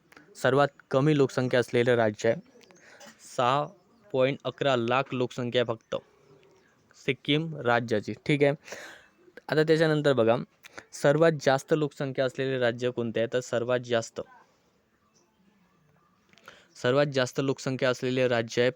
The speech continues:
पहिल्या नंबरवर आहे यूपी आणि दुसरा नंबर आपल्या महाराष्ट्राचा लागतो, ठीक आहे, दुसरा क्रमांक आपल्या महाराष्ट्राचा येतो.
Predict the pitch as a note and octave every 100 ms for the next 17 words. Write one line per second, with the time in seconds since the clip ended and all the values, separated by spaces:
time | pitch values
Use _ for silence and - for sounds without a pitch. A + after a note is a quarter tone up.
0 | - A#2+ B2 C3 B2+ B2 A#2+ B2 B2+ A#2
1 | B2 D3 B2 C#3 - - - - A#2+ B2
2 | A#2 C#3 C3 A#2+ A#2+ A2+ A#2+ B2+ A#2 A2
3 | A2+ - A2 G#2 F#2+ - - - _ _
4 | _ _ - C3+ D3 - - - B2+ B2
5 | - C3+ B2+ A#2+ A#2+ A#2 A#2+ A#2 G#2+ G#2+
6 | A#2+ - A#2 A2+ G2+ A2+